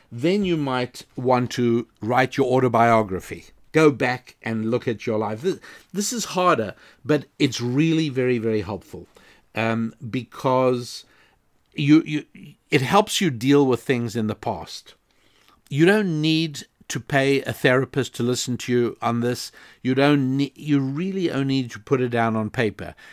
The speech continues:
and you would truly be astounded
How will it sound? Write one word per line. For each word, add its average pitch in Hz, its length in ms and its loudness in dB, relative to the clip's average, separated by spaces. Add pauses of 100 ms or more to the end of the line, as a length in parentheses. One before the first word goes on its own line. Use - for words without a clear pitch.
(180)
and 120 240 2
you 143 260 0
would 123 300 0
truly 151 440 0
be 113 180 -2
astounded 165 1000 -2